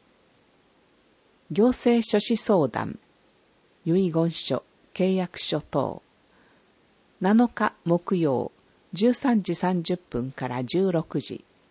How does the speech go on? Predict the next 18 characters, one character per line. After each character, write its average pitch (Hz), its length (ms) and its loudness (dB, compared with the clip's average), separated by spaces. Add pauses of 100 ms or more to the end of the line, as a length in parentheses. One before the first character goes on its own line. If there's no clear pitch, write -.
(380)
予 160 140 2
約 196 280 -2
制。 123 420 -6 (1000)
次 220 160 2
回 143 320 -2
は 123 200 -4 (100)
九 247 120 -4
月 220 320 0
四 143 180 -2 (180)
日 - 140 -8 (160)
木 165 320 0
曜。 131 320 -2 (1800)
法 247 240 6
律 247 240 0
相 185 300 2
談、 104 260 -4 (580)
一 226 220 4
日 - 480 -2